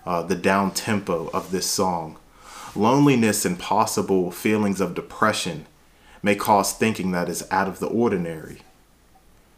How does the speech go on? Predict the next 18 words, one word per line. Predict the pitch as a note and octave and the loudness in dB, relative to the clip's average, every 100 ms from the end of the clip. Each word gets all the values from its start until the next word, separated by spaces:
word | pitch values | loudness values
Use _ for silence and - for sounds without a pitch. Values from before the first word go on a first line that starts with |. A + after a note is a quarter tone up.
| _ - | _ 0
This | A#2 - | 0 2
may | C3 B2 | 2 2
be | G2+ G#2+ | 2 0
the | F#2 | 0
cause | - G#2+ F#2+ F2+ | 0 4 4 4
of | E2+ - | -2 -4
the | |
monsters, | E2 E2+ F#2+ B2 F3+ - - E2 E2 - - - _ _ _ _ _ _ _ _ | -4 0 4 4 4 0 -4 -6 -8 -12 -12 -16 _ _ _ _ _ _ _ _
uh, | - F#2+ F2+ F2 - | -2 0 0 -4 -2
that | G2+ G2+ | 0 2
the | G2 | 0
artist | - G#2+ G2+ G2 - | 4 6 4 0 -4
is | F2 | -6
trying | - G#2+ G2+ | 0 2 2
to | F#2 | 2
keep | - G#2+ | 0 -2
away | F2+ F#2 G#2+ | 0 2 0
from. | A2 - - | -2 -8 -10